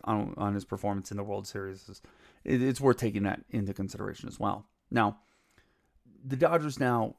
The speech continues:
have won that elusive World Series. They've been striving for so long. We t-, I talked about this in the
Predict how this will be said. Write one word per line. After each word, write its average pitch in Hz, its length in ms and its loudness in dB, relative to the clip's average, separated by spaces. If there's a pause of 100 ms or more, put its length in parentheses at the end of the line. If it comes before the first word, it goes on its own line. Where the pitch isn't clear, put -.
have 110 380 0
won 131 400 8
that 113 140 10
elusive 113 520 4
World 101 300 6
Series. - 420 -2
They've 110 260 0
been 107 120 4
striving 104 320 4
for 104 100 -8
so 110 260 6
long. 104 420 4 (260)
We 120 140 0
t-, 110 140 0
I 110 120 2
talked 107 200 2
about 110 120 4
this 98 160 -4
in 101 60 0
the 76 100 -4